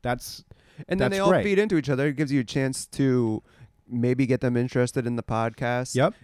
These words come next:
Speaker 2: And then, you know, hopefully come out when you're in town.
Speaker 1: Yeah. And, and it's happened a few times. Now you go everywhere and there's a handful of people that are like, "I watched your, I watched your Instagram videos,"
Speaker 2: Mm-hmm.
Speaker 1: or it's actually so far,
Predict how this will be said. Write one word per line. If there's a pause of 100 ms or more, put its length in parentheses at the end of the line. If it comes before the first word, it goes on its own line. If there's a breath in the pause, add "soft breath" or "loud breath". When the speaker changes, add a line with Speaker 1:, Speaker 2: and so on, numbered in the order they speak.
(140)
Speaker 2:
And
then,
you
know,
hopefully
come
out
when
you're
in
town. (320 loud breath)
Speaker 1:
Yeah. (100)
And,
and
it's
happened
a
few
times.
Now
you
go
everywhere
and
there's
a
handful
of
people
that
are
like,
"I
watched
your, (340 soft breath)
I
watched
your
Instagram
videos,"
Speaker 2:
Mm-hmm.
Speaker 1:
or
it's
actually
so
far,